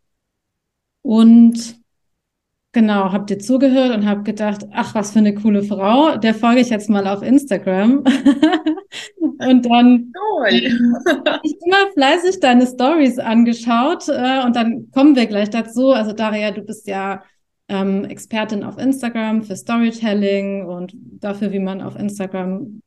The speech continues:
Speaker 1: Produkte verkaufen kann, sein, sein Angebot verkaufen kann. Und ich war quasi so fasziniert davon, wie du das machst, dass ich, äh, in deinen Storytelling-Kurs gegangen bin.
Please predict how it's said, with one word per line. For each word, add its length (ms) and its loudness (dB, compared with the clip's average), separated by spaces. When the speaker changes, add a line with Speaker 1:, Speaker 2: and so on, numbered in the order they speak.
Speaker 1:
Produkte 380 -4
verkaufen 600 -10
kann, 380 -6
sein, 340 -12
sein 180 -14
Angebot 380 0
verkaufen 480 -8
kann. 440 -10
Und 160 -4
ich 160 -8
war 140 0
quasi 300 -2
so 180 -2
fasziniert 1000 0
davon, 420 0
wie 80 -2
du 120 0
das 220 0
machst, 540 -4
dass 320 -6
ich, 320 -6
äh, 380 -4
in 100 -2
deinen 180 -2
Storytelling-Kurs 800 -4
gegangen 380 -8
bin. 260 -12